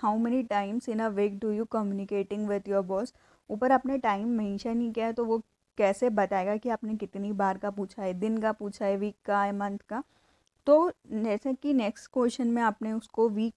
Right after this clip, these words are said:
में आप कितनी बार आपके बॉस से कम्युनिकेट करते हैं, तो इस तरीके से क्वेश्चंस को क्लियरली, ताकि वो सही तरीके से आंसर कर सकें। नेक्स्ट आता है प्रिसाइज रिपोर्टिंग। जब भी आप क्वेश्चंस पूछ रहे हैं तो एक्यूरेट क्वेश्चन होना चाहिए और आपको उस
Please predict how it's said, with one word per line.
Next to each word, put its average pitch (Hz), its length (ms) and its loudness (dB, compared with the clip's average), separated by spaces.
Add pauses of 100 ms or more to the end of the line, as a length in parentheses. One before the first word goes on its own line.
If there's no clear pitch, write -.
में 254 80 0
आप 254 120 -2
कितनी 220 340 -4
बार 220 160 0
आपके 214 280 -2
बॉस 196 280 2
से - 80 -12
कम्युनिकेट 202 500 -4
करते 226 260 -8
हैं, 330 80 -6 (320)
तो 302 60 0
इस - 140 -2
तरीके 240 320 6
से 269 120 2
क्वेश्चंस 240 460 0
को 254 220 -2
क्लियरली, 233 500 2
ताकि 254 420 -2
वो 254 260 2
सही 220 340 -8
तरीके 220 340 -2
से 233 120 -4
आंसर 208 320 -2
कर 190 200 -2
सकें। 156 300 -10 (640)
नेक्स्ट 294 260 0
आता 320 140 10
है 359 140 8
प्रिसाइज 226 540 4
रिपोर्टिंग। 208 580 2 (260)
जब 220 180 2
भी 254 120 2
आप 262 160 2
क्वेश्चंस 240 400 2
पूछ 220 300 -6
रहे 214 140 -2
हैं 233 80 -4
तो 302 100 -2
एक्यूरेट 269 540 6
क्वेश्चन 220 360 0
होना 208 200 -4
चाहिए - 560 -6
और 269 80 10
आपको 294 340 6
उस 302 200 -2